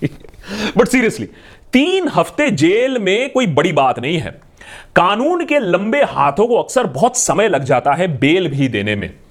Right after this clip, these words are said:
सुधा भारद्वाज का एग्जांपल ले लीजिए, कोर्ट ने बेल दी,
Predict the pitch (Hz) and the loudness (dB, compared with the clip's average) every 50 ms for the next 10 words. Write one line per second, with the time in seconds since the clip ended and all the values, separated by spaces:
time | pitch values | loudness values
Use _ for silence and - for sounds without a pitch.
0 | - - - - 180 185 190 180 160 165 139 127 127 127 135 139 - 139 113 110 | -20 -14 -4 0 2 2 2 2 2 0 0 0 0 0 0 0 0 -2 -2 -2
1 | 107 98 104 120 113 107 101 98 101 107 110 117 131 160 214 233 233 - - - | -2 -2 -2 -2 -2 0 0 -2 -2 -2 0 2 2 2 2 0 -2 -6 -16 -6
2 | - - 214 277 294 247 262 330 302 226 277 311 311 254 269 370 392 - - - | 0 2 2 2 2 0 0 -2 0 2 2 0 0 0 -2 -2 -4 -4 -6 -8
3 | - | -14